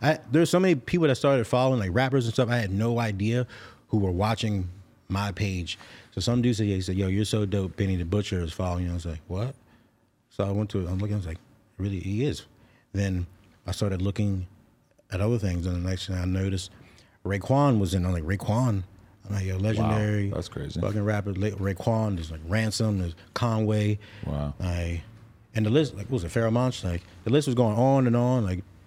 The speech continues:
Speaker 1: the top U F C fighters.
Speaker 2: Wow.
Speaker 1: And I'm like, "These people are watching me." So I knew something was different this time around.
Speaker 2: There's, like, a different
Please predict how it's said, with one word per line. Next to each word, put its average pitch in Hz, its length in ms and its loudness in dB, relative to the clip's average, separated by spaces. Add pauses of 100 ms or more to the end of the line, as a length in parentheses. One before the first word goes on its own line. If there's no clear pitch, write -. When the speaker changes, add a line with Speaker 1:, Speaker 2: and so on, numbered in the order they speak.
Speaker 1:
the 120 100 -4
top 131 320 2
U 123 140 4
F 117 80 0
C 131 180 2
fighters. 127 500 2 (360)
Speaker 2:
Wow. 71 220 -4
Speaker 1:
And 101 140 0
I'm 95 120 0
like, 90 260 -6
"These 131 180 -4
people 151 420 0
are 95 280 0 (340)
watching 104 480 0
me." 98 140 0
So 98 200 -2
I 120 80 2
knew 120 420 2 (240)
something 101 480 -2 (160)
was 90 140 -4
different 90 340 -4
this 90 140 -4
time 90 260 -2
around. 85 420 -4 (800)
Speaker 2:
There's, 127 220 4
like, 147 120 4
a 127 60 4
different 101 600 0